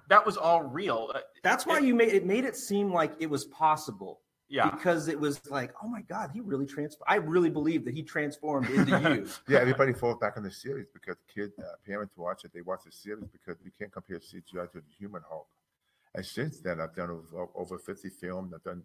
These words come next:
Speaker 3: five different T V series. And, uh, you know, the series, what it is, and embedded in history, like the Twilight Zone, like Star Trek, and it, it, it, it just got a stamp on it forever.
Speaker 2: There's a human element, even when you read the comic books,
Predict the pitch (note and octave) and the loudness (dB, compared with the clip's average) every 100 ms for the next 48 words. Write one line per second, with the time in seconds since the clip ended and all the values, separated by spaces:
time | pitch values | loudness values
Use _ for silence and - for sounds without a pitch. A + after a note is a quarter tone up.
0 | _ G2+ F#2+ F#2 F2 F2 - G2 G2 F#2+ | _ -6 -6 -8 -12 -16 -14 -14 -12 -12
1 | F#2+ F#2 G2 F#2+ _ _ _ _ _ F2 | -10 -8 -8 -12 _ _ _ _ _ -10
2 | F2+ F2+ F2+ E2+ - _ G2+ G2 E2+ F#2 | -6 -2 -2 -2 -10 _ -4 -4 -4 -10
3 | - G#2+ A2+ G#2+ F#2 F#2 F2 F#2+ G2 F#2 | -8 -6 -6 -8 -8 -8 -8 -8 -8 -12
4 | _ - F#2+ F2+ - G2+ F#2 G#2 G2 A2 | _ -12 -12 -10 -10 -10 -4 -4 -2 -4
5 | - _ F#2 - G2 - F#2 F#2+ F2 F2 | -10 _ -16 -12 -14 -14 -10 -10 -8 -10
6 | - E2 - F#2+ G2 F#2 F#2+ F#2+ E2+ F2 | -10 -12 -4 -2 -2 -8 -8 -10 -10 -14
7 | - - F#2 - - F2+ - _ _ _ | -14 -4 -4 -4 -8 -8 -10 _ _ _
8 | _ F#2 F2 _ _ - F2 - F#2 - | _ -12 -12 _ _ -12 -10 -10 -14 -14
9 | F#2 _ F#2+ - G2+ _ _ _ _ G#2 | -20 _ -20 -16 -16 _ _ _ _ -14
10 | F2+ - G#2 G2+ E2 E2 - F2+ F2 C#2 | -14 -12 -12 -10 -10 -12 -10 -8 -8 -8
11 | - _ _ _ _ _ F3 G#3 G3+ - | -20 _ _ _ _ _ -2 0 -4 -12
12 | - C#3+ C#3 - G#3+ G3+ - C#3+ C3+ G#2+ | -12 -10 -10 -4 0 0 -2 -2 -2 -4
13 | G2+ B2+ D3 E3+ D#3+ C#3+ C3+ B2 - B2 | -8 -6 -4 -2 0 0 -2 -6 -6 -6
14 | G#2 - F#2 F#2 - | -6 -8 -12 -12 -16